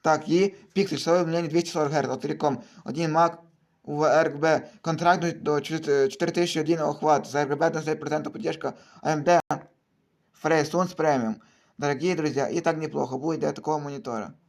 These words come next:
И, дорогие друзья, и, м, что я говорил, и будет же иметь, и так далее, и всё будет иметь, и так далее, и, э, Frey Premium, э,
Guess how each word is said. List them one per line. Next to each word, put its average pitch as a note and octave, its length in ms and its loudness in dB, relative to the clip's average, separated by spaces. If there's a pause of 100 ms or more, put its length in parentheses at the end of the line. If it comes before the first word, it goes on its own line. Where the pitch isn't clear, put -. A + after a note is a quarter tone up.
(540)
И, F3+ 140 -4
дорогие E3 480 0
друзья, D3+ 520 0
и, D#3 340 -4
м, B2+ 1600 -8 (800)
что - 160 -6
я D3+ 140 4
говорил, C#3 380 2
и D3+ 180 -2
будет D3+ 300 -4
же D3+ 160 -2
иметь, D3+ 460 -6 (960)
и F#3+ 260 2
так E3+ 220 2
далее, C3+ 400 4
и C#3+ 640 -6
всё D3+ 260 -2
будет C#3 320 -2
иметь, D#3+ 360 -6
и D3+ 60 -4
так C#3 120 0
далее, A#2+ 340 -4
и, D3+ 400 -6 (580)
э, A2+ 1200 -6
Frey D3+ 240 -4
Premium, C#3 480 -4
э, A2 560 -4